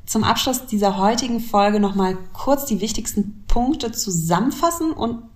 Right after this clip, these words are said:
noch ein paar Punkte mehr in die Waagschale schmeißen, die ich gar nicht genannt habe, warum Fette so toll sind für deine Ernährung. Also, pass auf. Fette sind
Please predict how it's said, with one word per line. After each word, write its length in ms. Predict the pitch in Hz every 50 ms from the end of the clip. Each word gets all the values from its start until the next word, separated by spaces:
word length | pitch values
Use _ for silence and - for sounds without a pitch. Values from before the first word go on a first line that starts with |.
| -
noch 160 | 208 220 220
ein 180 | - 190 202 180
paar 200 | - - 208 -
Punkte 340 | - - 233 240 - - 196
mehr 320 | 165 180 202 240 233 -
in 120 | - 180 170
die 220 | 175 170 160 -
Waagschale 500 | 165 151 226 - - - 180 151 160 165
schmeißen, 540 | 170 - - - 160 160 175 220 214 - 220
die 60 | 196
ich 100 | 202 -
gar 160 | - - 175
nicht 140 | 185 185 180
genannt 560 | 160 160 156 151 151 160 190 262 285 - -
habe, 260 | 165 156 160 156 160
warum 260 | 151 156 147 151 151 160
Fette 360 | - - 190 190 - 208 185
so 120 | 160 175
toll 320 | 170 - - 180 175 170 165
sind 200 | 160 170 165 -
für 100 | - 165
deine 280 | 160 151 156 160 185
Ernährung. 580 | 196 - 180 170 160 156 147 147 156 165 170 - - - - - - - - - - - -
Also, 340 | - - 190 160 - - 165
pass 300 | 160 - 226 208 - -
auf. 320 | - - 135 147 - - - - - -
Fette 480 | - 190 - - - - - 185 185 185 - - - -
sind 420 | - 190 170 202 208 208 214 -